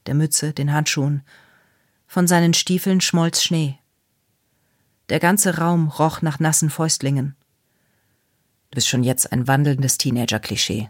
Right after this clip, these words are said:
so viel wie du schläfst.“ Ruby gab keine Antwort.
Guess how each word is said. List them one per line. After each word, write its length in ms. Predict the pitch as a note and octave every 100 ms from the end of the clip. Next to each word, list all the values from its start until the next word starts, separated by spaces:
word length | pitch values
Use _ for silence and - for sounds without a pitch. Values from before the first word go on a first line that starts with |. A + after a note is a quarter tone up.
| _
so 100 | -
viel 220 | - B2+ C3
wie 80 |
du 100 | B2+
schläfst.“ 540 | B2 - F#2+ - - _ _ _ _ _ _ _ _ _ _ _ _ _ -
Ruby 240 | E3+ D#3+
gab 180 | E3+ E3
keine 280 | - D3+ -
Antwort. 440 | C#3+ C#3 D3 -